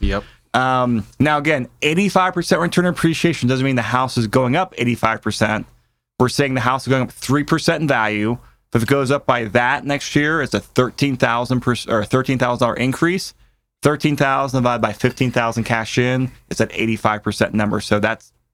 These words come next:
Speaker 2: always a question we get. But,
Speaker 1: Yep.
Speaker 2: and this is where the math gets just almost, like,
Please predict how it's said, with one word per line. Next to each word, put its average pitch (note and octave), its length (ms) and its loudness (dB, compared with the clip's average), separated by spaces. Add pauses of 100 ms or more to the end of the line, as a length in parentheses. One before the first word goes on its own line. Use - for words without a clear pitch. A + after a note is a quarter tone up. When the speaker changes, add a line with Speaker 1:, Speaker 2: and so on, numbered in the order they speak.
(200)
Speaker 2:
always E3 260 2
a D#3 40 0
question D3+ 360 0
we F#3 80 2
get. C3+ 260 0 (760)
But, D3 200 2
Speaker 1:
Yep. C#3+ 80 0
Speaker 2:
and C#3+ 80 0
this E3+ 140 0
is F3 80 2
where E3 120 2
the C#3+ 60 0
math C#3 320 -2
gets C3 320 -2 (760)
just D3 200 0
almost, C#3 360 0
like, A#2 200 0